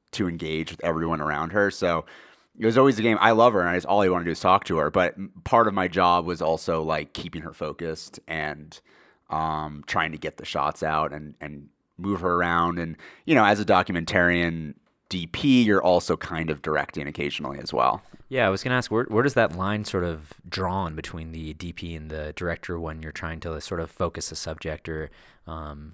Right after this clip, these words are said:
Speaker 2: keep a subject to a certain narrative, I guess?
Speaker 1: Um, it is a very fuzzy line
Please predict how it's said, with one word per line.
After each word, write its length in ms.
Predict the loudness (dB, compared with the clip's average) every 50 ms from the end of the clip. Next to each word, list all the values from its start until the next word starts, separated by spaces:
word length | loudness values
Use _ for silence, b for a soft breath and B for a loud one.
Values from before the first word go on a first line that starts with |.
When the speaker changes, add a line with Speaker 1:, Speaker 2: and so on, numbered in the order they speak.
| -16
Speaker 2:
keep 220 | -12 -8 -8 -6 -4
a 260 | -4 -4 -4 -6 -8
subject 460 | -8 -8 -6 -8 -8 -8 -12 -12 -12 -10
to 120 | -10 -10
a 40 | -8
certain 260 | -8 -8 -8 -8 -8
narrative, 380 | -10 -8 -8 -8 -8 -8 -10 -12
I 80 | -12
guess? 420 | -12 -12 -12 -10 -10 -8 -10 -10 -10 _ b b b b b b b b b b b b b _ _ 2
Speaker 1:
Um, 400 | 4 4 4 4 4 2 0 -4 -8 -2
it 200 | 2 4 6 8
is 240 | 8 6 4 4 0
a 40 |
very 440 | 0 2 4 4 6 6 6 4 2
fuzzy 440 | 0 -2 0 2 2 2 2 0 -2
line 440 | -2 0 -2 -2 -2 -2 -4 -6 -8